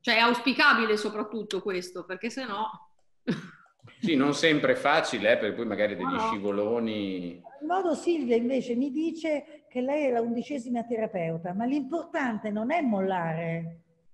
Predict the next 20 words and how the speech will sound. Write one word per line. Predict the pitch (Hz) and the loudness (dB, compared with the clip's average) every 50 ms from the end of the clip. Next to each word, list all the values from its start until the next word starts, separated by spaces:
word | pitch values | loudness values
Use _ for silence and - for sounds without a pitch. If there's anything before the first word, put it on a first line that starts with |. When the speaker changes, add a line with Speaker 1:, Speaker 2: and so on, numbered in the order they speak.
| - - _ | -20 -20 _
Speaker 3:
perché | _ 214 196 - 233 | _ -12 -4 -4 -4
tutti | 226 - 320 - 302 | -2 -2 -4 -4 -4
noi | 285 330 349 | -4 -4 -4
abbiamo | 320 254 226 208 202 | -2 -2 -2 0 0
aiutato | 202 196 196 214 214 202 214 | -2 -4 -4 -4 -4 -4 -4
pazienti | 196 196 196 - - 226 214 208 214 214 | -6 -6 -8 -6 -4 -4 -4 -4 -6 -8
che | 208 202 | -8 -6
altri | 196 190 196 190 - 196 | -6 -6 -6 -8 -10 -12
clinici, | 165 196 208 208 202 202 175 165 196 185 185 170 - _ _ _ _ _ _ _ _ | -8 -6 -4 -4 -4 -4 -6 -8 -10 -10 -10 -12 -14 _ _ _ _ _ _ _ _
eh, | - 180 185 175 175 175 175 170 170 170 170 165 165 165 165 165 165 - - _ _ _ | -10 -10 -8 -6 -6 -8 -8 -8 -8 -8 -8 -10 -8 -8 -8 -8 -10 -12 -20 _ _ _
non | 190 196 208 202 | -4 -4 -2 -2
hanno | 202 202 208 202 196 | -2 -2 -2 -2 -2
saputo | 196 - - - 196 196 208 | -2 -4 -8 -8 -6 -4 -4
aiutare, | 190 196 196 185 208 190 175 170 170 170 | -4 -4 -4 -4 -4 -4 -4 -4 -6 -6
se | 160 214 226 | -6 -4 -4
no | 247 254 | -2 -4
che | 254 - 214 | -2 -4 -6
clinici | 262 226 240 240 226 214 - 220 | -4 -4 -2 -2 -2 -2 -2 -4
saremmo, | 214 220 214 196 196 175 165 160 160 160 156 156 156 156 - _ _ _ 180 | -4 -2 -2 -2 0 -2 -2 -2 -4 -4 -6 -6 -10 -14 -20 _ _ _ -10
no? | 190 202 208 220 226 220 220 | -6 -4 -2 -2 -4 -4 -6